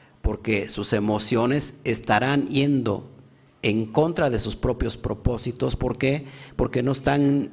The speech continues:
unificadas a lo intelectual. Cuando digo intelectual, no estoy hablando del pensamiento lógico, sistemático.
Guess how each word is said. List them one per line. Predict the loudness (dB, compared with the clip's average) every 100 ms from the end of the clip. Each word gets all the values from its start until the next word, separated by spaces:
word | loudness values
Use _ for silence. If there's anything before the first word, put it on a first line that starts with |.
| -2
unificadas | 2 4 4 0 -2 0 2 2 0 -2 -2
a | 2 4 2 -2 -8 0
lo | 2
intelectual. | 2 2 0 0 0 0 2
Cuando | 2 2
digo | 2 4 4
intelectual, | 2 0 2 2 2
no |
estoy | 2 2
hablando | 4 2 2 2
del | 2
pensamiento | 0 0 0 2 0 2 2
lógico, | 4 6 4 2 -4 -4 -6 -10 -16
sistemático. | 0 0 2 2 2 2 0 -8 -6 -8